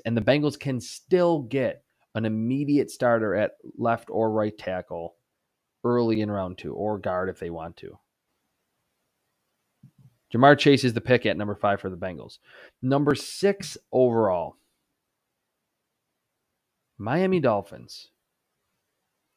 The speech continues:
They're s-, sitting here staring at two wide receivers who have already caught passes from their quarterback, Tua Tagovailoa. I w-, if I were the Dolphins, I would have sat at three,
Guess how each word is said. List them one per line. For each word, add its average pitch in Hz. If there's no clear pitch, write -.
They're 120
s-, 101
sitting 110
here 98
staring 117
at 104
two 202
wide 190
receivers 156
who 131
have 110
already 160
caught 127
passes 95
from 107
their 131
quarterback, 127
Tua 110
Tagovailoa. 107
I 131
w-, 147
if -
I 170
were 156
the 143
Dolphins, 127
I 117
would 113
have 107
sat 107
at 85
three, 120